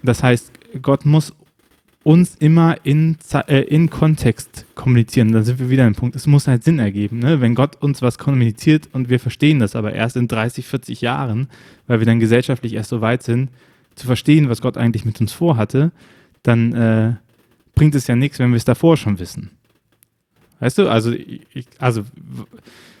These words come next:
wieso sollte Gott m-, dir etwas sagen, was du nicht verstehen kannst? Ne?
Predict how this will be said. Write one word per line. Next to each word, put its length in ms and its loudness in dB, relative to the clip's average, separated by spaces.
wieso 220 4
sollte 260 2
Gott 340 -2
m-, 220 -6
dir 300 0
etwas 260 -2
sagen, 480 0
was 140 -2
du 80 -2
nicht 240 -2
verstehen 480 0
kannst? 400 -10
Ne? 300 2